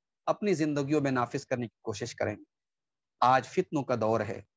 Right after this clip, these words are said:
प्यारे नबी सल्लल्लाहु अलैहि वसल्लम की वो हदीस अपने सामने रखें, आपने फरमाया, "इन्नी ला अरल फितन तक़अ खिलाल बुयूतिकुम, खिलाल बुयूतिकुम।" मैं फितनों को देख रहा हूं कि तुम्हारे घरों में दाखिल हो रहे हैं।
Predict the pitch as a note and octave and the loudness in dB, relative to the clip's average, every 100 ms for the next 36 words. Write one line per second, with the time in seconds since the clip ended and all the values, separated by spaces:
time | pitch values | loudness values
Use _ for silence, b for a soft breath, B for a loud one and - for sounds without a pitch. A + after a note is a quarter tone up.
0 | _ _ _ _ C3+ D3 D3 D#3+ D3+ D#3 | _ _ _ _ 4 4 4 2 2 2
1 | D#3 D#3 D#3 D#3+ D#3+ C#3+ C#3+ F3 G#3+ D#3 | 2 2 0 -4 -2 -2 0 -2 -2 -2
2 | D3 C#3+ E3+ D#3+ - F#3 D#3+ C#3+ D3 F3 | -2 -2 0 -2 -2 -2 -2 -6 -8 -4
3 | D#3+ - F3+ E3+ D#3 D3 D3+ E3 D#3 - | -4 -2 -2 0 0 2 0 0 -2 -6
4 | G#3 A#3 A#3+ _ _ _ _ _ F3+ - | -4 -6 -6 _ _ _ _ _ -4 0
5 | D#3+ D3 C#3+ D3 D3 C3 C3+ D#3 C3 A#2 | -2 -2 -2 0 0 0 -2 -2 -4 -8
6 | _ - E3 C#3+ B2+ C#3 D#3+ - - _ | _ 0 0 0 -2 -4 -4 -6 -16 _
7 | _ _ _ _ _ E3+ G3 A#3 C4+ C4+ | _ _ _ _ _ -2 0 0 2 2
8 | B3 G3+ C#4 B3 A#3+ A3 G3+ G#3 G3+ D#3+ | 0 0 0 0 -2 -4 -4 -2 0 0
9 | F#3 G3+ E3+ D3+ D3 F#3+ C#3 A#2 - | -2 -2 -2 -2 -2 -4 -4 -8 -12